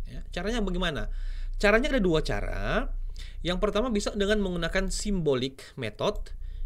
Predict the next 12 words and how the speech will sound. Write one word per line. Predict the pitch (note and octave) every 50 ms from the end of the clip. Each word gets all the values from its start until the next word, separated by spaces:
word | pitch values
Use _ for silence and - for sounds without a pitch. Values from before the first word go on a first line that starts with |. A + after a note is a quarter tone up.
| - -
ya. | - A2+ B2+ D#3 G#3+ A3+ - - - - - - - -
Kemudian | - D#3 D3 D3+ E3 A3 B3 A#3+
yang | A3+ A3 G#3+
kedua | G#3 G#3+ G3 F3 F3 F#3+ A3+ A#3
bisa | G#3 F#3 F3 - G3+
menggunakan | F#3+ F3 E3+ D#3+ D#3 D#3+ - F#3+ F#3+
numeric. | E3 D#3 D3+ D3 D3 C#3+ C3+ A2 - - - - - - - - - - - - - -
Ya, | A#2 A#2+ B2
jadi | C3 D3+ E3
bisa | C3+ - - - C3
menggunakan | C3 B2+ C3 B2+ - B2 B2 A#2+
simbolik | - B2+ A#2+ A2 G#2+ G#2+ G#2+ A2 B2+ D#3+ A3 C4 B3+ -